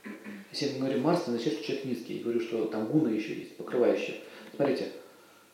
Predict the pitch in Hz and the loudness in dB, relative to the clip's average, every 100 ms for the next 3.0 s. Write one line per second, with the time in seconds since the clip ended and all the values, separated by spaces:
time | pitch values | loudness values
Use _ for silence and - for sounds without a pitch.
0 | _ _ _ _ - - 170 165 117 120 | _ _ _ _ -8 -2 0 2 2 0
1 | 117 - - 113 107 107 107 165 165 - | -2 -2 0 0 0 0 0 -2 -2 -4
2 | - - 107 107 113 117 107 98 - | -8 -4 -2 2 6 8 8 4 -2